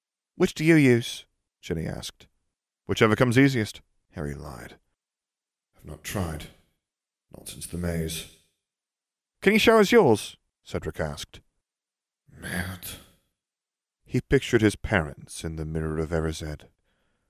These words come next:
but Fleur's figure crept in between them in the ancient silver surface. "Expecto Patronum." A bright cloud of silver vapor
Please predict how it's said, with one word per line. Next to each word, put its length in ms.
but 120
Fleur's 460
figure 420
crept 400
in 100
between 380
them 140
in 80
the 140
ancient 500
silver 420
surface. 540
"Expecto 400
Patronum." 440
A 80
bright 520
cloud 420
of 120
silver 440
vapor 560